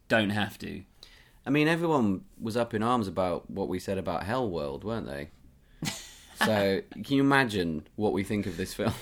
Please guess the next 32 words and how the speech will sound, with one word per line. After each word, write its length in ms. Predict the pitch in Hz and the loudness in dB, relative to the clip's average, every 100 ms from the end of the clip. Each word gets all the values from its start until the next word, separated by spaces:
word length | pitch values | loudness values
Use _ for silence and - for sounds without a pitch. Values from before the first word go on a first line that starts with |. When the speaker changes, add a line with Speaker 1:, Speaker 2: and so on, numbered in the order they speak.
| - - | -10 -20
Speaker 2:
<laughs> 320 | - - 131 | -6 -2 -2
Speaker 1:
Yeah. 360 | 107 104 92 90 | 2 2 2 0
Speaker 2:
We 60 | - | -2
couldn't 320 | 143 120 101 | 0 2 2
even 280 | 110 101 95 | 2 0 -2
sit 200 | - 104 | -2 -2
and 160 | 98 | -2
watch 300 | 98 107 - | 0 -2 -4
it. 200 | - - - - - - | -10 -12 -16 -20 -20 -14
Speaker 1:
I 60 | 117 | -8
know, 400 | 107 101 98 95 98 | -6 -4 -6 -8 -10
Jesus. 500 | - 113 101 95 - - - - - - - - | -8 -8 -8 -12 -16 -20 -20 -20 -20 -20 -8 2
Speaker 2:
We 100 | 143 | 6
watched 260 | 151 - | 6 2
it, 80 | 107 | 0
though, 140 | 90 90 | 0 0
guys. 360 | 87 92 120 | 0 -2 -4
We 80 | 120 | -2
watched 260 | 143 127 - | 0 0 -2
it 60 | |
all. 320 | 101 143 87 85 | 0 0 0 -2
Speaker 1:
Well, 120 | 123 | -2
I've 120 | 123 | -2
seen 220 | - 98 | -4 -6
it, 100 | 90 - - | -6 -10 -6
most 240 | 110 110 | -6 -6
of 60 | 90 | -10
it 100 | - | -12
twice. 440 | 127 127 - - | -10 -8 -6 -6
Speaker 2:
There 180 | - 120 | -4 -4
you 100 | 107 | -2
go. 300 | 107 151 | -4 -4